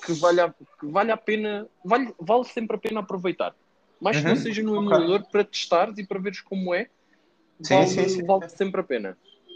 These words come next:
Speaker 2: Ok, ok. Vamos, vamos esperar então aqui por este remake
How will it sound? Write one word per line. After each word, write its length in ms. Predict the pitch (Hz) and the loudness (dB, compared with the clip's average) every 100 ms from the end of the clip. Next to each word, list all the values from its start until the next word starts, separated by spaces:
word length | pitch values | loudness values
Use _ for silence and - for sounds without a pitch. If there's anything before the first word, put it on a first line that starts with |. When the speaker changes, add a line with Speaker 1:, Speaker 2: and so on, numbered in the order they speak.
| - | -2
Speaker 2:
Ok, 240 | 202 - 196 | 0 6 6
ok. 400 | 226 156 - 170 - | 4 -2 -2 -2 2
Vamos, 260 | 156 202 196 | 4 4 6
vamos 240 | 165 175 | 4 4
esperar 300 | - 170 160 160 | 6 6 8 6
então 200 | 156 151 | 4 4
aqui 160 | 156 | 2
por 180 | 143 147 | 2 4
este 240 | 147 147 | 4 2
remake 720 | - 160 127 139 156 151 - | 4 4 6 6 6 2 -8